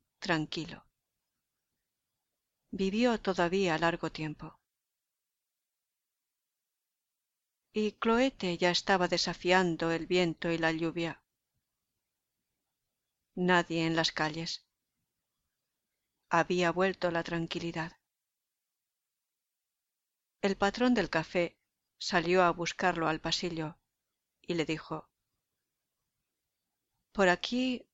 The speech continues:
no. No está en la habitación.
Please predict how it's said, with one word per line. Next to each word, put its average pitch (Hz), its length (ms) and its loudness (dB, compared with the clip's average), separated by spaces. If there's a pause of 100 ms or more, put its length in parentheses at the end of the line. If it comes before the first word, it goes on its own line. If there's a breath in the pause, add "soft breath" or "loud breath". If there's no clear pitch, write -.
(180)
no. 175 380 -2 (1000)
No 214 160 2
está 240 300 0
en 208 100 2
la 175 80 2
habitación. 170 640 -6